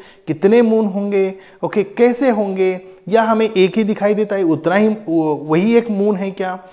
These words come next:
वही एक सन है क्या जो दिन में दिखाई देता है? ऐसे बहुत सारे सवाल दिमाग में आ रहे थे, जैसे तुम्हारे दिमाग में आते हैं वैसे उन लोगों के दिमाग में भी आ रहे थे। तो, अ, उनकी इमेजिनेशन जो है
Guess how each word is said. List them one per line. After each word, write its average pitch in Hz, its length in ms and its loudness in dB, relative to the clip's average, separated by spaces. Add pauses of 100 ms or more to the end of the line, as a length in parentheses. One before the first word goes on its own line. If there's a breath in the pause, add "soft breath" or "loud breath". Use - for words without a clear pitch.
(200 loud breath)
वही 196 280 2
एक 226 120 0
सन 226 260 -2
है 208 140 -2
क्या 202 140 -2
जो 185 160 0
दिन 147 180 -2
में 175 180 -4
दिखाई 180 300 -6
देता 180 260 -8
है? 175 280 -12 (360 soft breath)
ऐसे 220 220 -6
बहुत 208 480 -2
सारे 185 280 0
सवाल 156 600 -2 (320 loud breath)
दिमाग 170 360 0
में 240 340 -4
आ 143 160 -2
रहे 160 240 0
थे, 208 160 -2
जैसे 160 300 -2
तुम्हारे 175 420 0
दिमाग 165 320 0
में 123 140 -6
आते 117 220 -10
हैं 254 220 -8 (260 loud breath)
वैसे 226 240 0
उन 277 200 0
लोगों 269 260 2
के 285 120 -2
दिमाग 180 300 0
में 220 160 -2
भी 233 120 -4
आ 214 140 -2
रहे 214 180 -2
थे। 214 140 -6 (520 loud breath)
तो, 254 280 6 (360 loud breath)
अ, 196 520 0
उनकी 254 380 2
इमेजिनेशन 240 960 0
जो 135 200 -4
है 139 440 -6